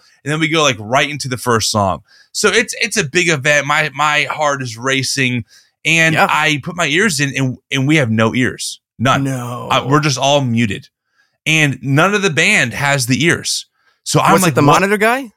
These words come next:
Speaker 1: I, I, I don't know. I'm like, "What, what do we do?" So
Speaker 2: Yeah.
Speaker 1: I just go for it. And of course, it totally
Speaker 2: <laughs>
Speaker 1: tanks. Like, it totally tanks. And the worship guy stops us in front of everyone.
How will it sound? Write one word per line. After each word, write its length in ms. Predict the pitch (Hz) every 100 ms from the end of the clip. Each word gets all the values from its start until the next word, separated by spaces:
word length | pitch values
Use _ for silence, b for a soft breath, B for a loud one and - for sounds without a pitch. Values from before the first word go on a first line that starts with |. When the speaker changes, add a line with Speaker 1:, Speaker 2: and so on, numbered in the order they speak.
| -
Speaker 1:
I, 260 | - 131 -
I, 240 | - 135 117
I 220 | 104 117
don't 180 | 139 139
know. 260 | 208 117 -
I'm 180 | 120 139
like, 160 | 139
"What, 280 | 107 123 -
what 140 | 98 107
do 100 | 113
we 160 | 139
do?" 320 | 139 247 147 b b b
So 260 | - 175 131
Speaker 2:
Yeah. 140 | 196
Speaker 1:
I 140 | 202
just 320 | 220 208 127 104
go 260 | 120 214
for 300 | 170 98 87
it. 80 | - - _ _ _
And 80 | 139
of 120 | 139
course, 320 | 151 156 139
it 160 | 131 -
totally 400 | - 147 123 101
Speaker 2:
<laughs> 40 |
Speaker 1:
tanks. 440 | 98 101 - - -
Like, 120 | 117
it 120 | 135 -
totally 680 | - 147 143 139 131 117
tanks. 440 | 110 104 92 92 - B B
And 180 | 147 151
the 240 | 147 135 113
worship 460 | 127 151 - 160
guy 260 | 127 135 135
stops 540 | 127 - 127 139 104
us 80 | 135
in 80 | 131
front 160 | 156 139
of 60 |
everyone. 560 | 107 131 120 98 90 87